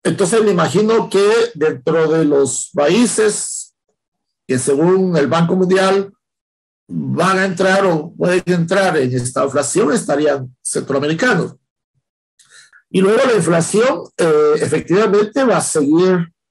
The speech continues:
subiendo por algunos meses.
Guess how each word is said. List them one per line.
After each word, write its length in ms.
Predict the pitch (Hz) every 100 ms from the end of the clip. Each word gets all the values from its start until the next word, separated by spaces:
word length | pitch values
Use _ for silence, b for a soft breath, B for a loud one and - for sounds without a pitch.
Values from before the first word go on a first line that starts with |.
| _ _ _ _ _ -
subiendo 1120 | - 156 151 160 185 190 202 196 185 160 - -
por 160 | 156
algunos 420 | 151 143 175 175
meses. 880 | 165 208 196 - 247 - - - -